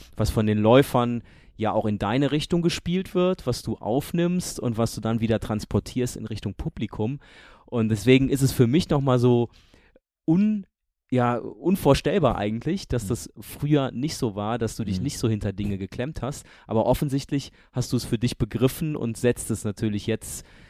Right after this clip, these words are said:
Speaker 1: perfekt um, was die Vorbereitung angeht. Also
Speaker 2: Der
Speaker 1: da
Speaker 2: ältere Mensch
Speaker 1: Chapeau.
Speaker 2: lernt, der
Speaker 1: Ja.
Speaker 2: ältere Mensch lernt irgendwo dazu.
Speaker 1: Und genau das ist auch so ein Ding, das ich auf dem Schirm hab, was ich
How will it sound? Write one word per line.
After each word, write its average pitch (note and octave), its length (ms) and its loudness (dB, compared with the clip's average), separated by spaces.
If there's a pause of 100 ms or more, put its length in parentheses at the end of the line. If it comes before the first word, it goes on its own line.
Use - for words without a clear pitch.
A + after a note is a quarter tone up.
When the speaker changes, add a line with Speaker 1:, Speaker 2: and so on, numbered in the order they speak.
(600)
Speaker 1:
perfekt A#2+ 600 2
um, A#2+ 340 2
was G#2 300 -4
die G#2 240 -2
Vorbereitung F#2 640 -2
angeht. F2 420 -10
Also F#2 160 -10
Speaker 2:
Der F#2 140 2
Speaker 1:
da F#2+ 60 2
Speaker 2:
ältere G#2+ 260 6
Mensch F#2 220 4
Speaker 1:
Chapeau. - 120 2
Speaker 2:
lernt, F2 420 2
der - 120 2
Speaker 1:
Ja. F2 60 4
Speaker 2:
ältere - 220 4
Mensch F2 280 4
lernt F2+ 220 2
irgendwo E2 220 4
dazu. D#2+ 380 -2 (380)
Speaker 1:
Und C3+ 160 6
genau F#3 300 10
das G#3+ 200 8
ist - 140 0
auch D#3+ 140 0
so - 160 2
ein E3 340 0
Ding, F3 340 2
das C#3+ 200 0
ich C#3+ 160 0
auf C3 100 4
dem B2+ 140 2
Schirm E3+ 360 2
hab, D3 200 0
was B2 140 0
ich - 320 -8